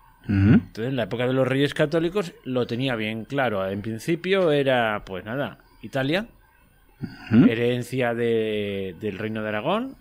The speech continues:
Speaker 2: se juntan Castilla y Aragón, y Castilla, pues que ya había completado la reconquista, pues miraba de reojillo a Portugal, no para conquistarlo, sino por a ver si por medio de uniones dinásticas, pues,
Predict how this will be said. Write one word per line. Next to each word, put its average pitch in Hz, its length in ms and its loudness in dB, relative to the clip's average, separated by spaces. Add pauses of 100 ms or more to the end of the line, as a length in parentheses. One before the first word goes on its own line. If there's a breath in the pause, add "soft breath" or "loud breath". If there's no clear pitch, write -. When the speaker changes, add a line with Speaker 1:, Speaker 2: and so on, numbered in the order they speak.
(100)
Speaker 2:
se 90 160 -16
juntan 101 460 -8
Castilla - 340 -8
y 120 40 -2
Aragón, 185 380 0 (360 loud breath)
y 170 120 -2
Castilla, 214 680 -2 (180)
pues 113 320 -4
que 113 100 -8
ya 117 120 -2
había 135 180 -2
completado 139 520 -2
la 135 140 2
reconquista, 143 680 -2
pues 127 160 -4
miraba 127 260 0
de 127 80 0
reojillo 127 580 -2
a 117 80 -2
Portugal, 143 400 -2
no 233 120 -2
para 107 200 -2
conquistarlo, 104 540 -4
sino 113 340 -4
por 113 200 -4
a 113 80 -2
ver 156 80 -2
si 160 180 -2
por 127 260 -4
medio 143 320 -4
de 127 60 -4
uniones 123 400 -6
dinásticas, 123 640 -4 (580 loud breath)
pues, 117 680 -4